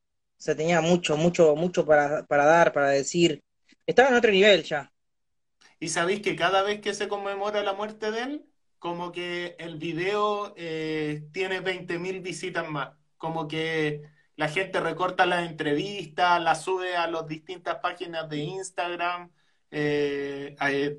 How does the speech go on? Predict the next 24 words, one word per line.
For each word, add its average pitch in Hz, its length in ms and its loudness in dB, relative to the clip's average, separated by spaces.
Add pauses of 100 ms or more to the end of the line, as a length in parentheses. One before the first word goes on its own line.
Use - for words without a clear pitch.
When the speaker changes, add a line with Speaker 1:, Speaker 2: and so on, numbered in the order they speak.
(100)
Speaker 2:
tenemos 190 320 0
una 185 180 2
foto 196 320 2
bien 196 260 0
bonita 208 380 0
ahí 208 180 0
con, 196 300 -4 (280)
yo 180 180 2
salgo 214 340 2
grabándolo 220 680 -4
y 226 140 -14
tengo, 190 1120 -10 (440)
eh, 151 480 -6 (960)
a 151 120 -6
mi 165 240 -4
compañero, 175 580 0
porque 220 280 0
yo 208 140 0
en 214 100 -4
Showbiz 208 420 -4
antes 202 340 -4
trabajaba 196 500 6
con 185 300 -6
Leo, 220 360 -6